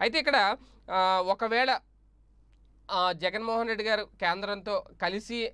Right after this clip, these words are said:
ముందుకు నడిచినా, నడవకపోయినా, పొత్తు పెట్టుకున్నా, పెట్టుకోకపోయినా, ఖచ్చితంగా, ఆ, ఆంధ్రప్రదేశ్కి రావాల్సిన, కేంద్రం నుంచి రావాల్సినవి ఏవైతే ఉన్నాయో, అన్నింటినీ తెప్పించుకునేందుకైతే పోరాటం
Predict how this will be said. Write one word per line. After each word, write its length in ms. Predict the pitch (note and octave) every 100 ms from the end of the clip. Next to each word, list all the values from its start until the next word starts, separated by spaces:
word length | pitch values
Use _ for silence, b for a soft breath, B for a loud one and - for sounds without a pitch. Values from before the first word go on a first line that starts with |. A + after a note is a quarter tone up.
| -
ముందుకు 340 | G3 G3 G3+
నడిచినా, 500 | G3 F#3+ G3+ G#3 A3+
నడవకపోయినా, 720 | G3 E3 F3+ F3+ G3 G3 G#3+
పొత్తు 280 | A3+ E3+ F#3+
పెట్టుకున్నా, 480 | F3+ E3+ - F#3+ F#3+
పెట్టుకోకపోయినా, 760 | F3+ F3 G3 F#3 F3+ F#3 G3 G#3+ C#4 B B -
ఖచ్చితంగా, 800 | G3+ - C4+ - B3+ B3 B3+ C#4 - - -
ఆ, 260 | G3 G#3 E3 F#3
ఆంధ్రప్రదేశ్కి 840 | A3+ A#3 A#3 A3+ A3+ - A#3 A3 - F#3+
రావాల్సిన, 640 | F3+ G3 G#3 G#3 G#3+ F#3+
కేంద్రం 420 | F3+ F3+ G3+ G3+
నుంచి 180 | G3+ G3+
రావాల్సినవి 540 | F#3 F#3 F#3+ G3+ F3
ఏవైతే 380 | E3 F#3+ F3+ F#3+
ఉన్నాయో, 400 | E3 D#3 E3 A#3 -
అన్నింటినీ 600 | F#3+ C4 C4+ C4+ B3+ C4
తెప్పించుకునేందుకైతే 1000 | - G#3 A#3+ A3+ A#3 A#3 A3+ A3 G#3+ A#3
పోరాటం 540 | G#3+ F#3+ G#3 G#3